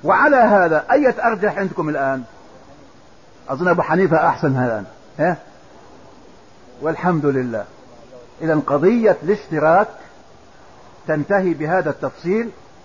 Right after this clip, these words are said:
والجمهور على جواز الاشتراك إلى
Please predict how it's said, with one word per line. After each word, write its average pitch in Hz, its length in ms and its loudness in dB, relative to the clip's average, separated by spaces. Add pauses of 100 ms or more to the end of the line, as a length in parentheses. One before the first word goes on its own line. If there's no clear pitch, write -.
(680)
والجمهور 156 580 0
على 165 280 2
جواز 160 440 2
الاشتراك 170 640 0 (160)
إلى 170 220 2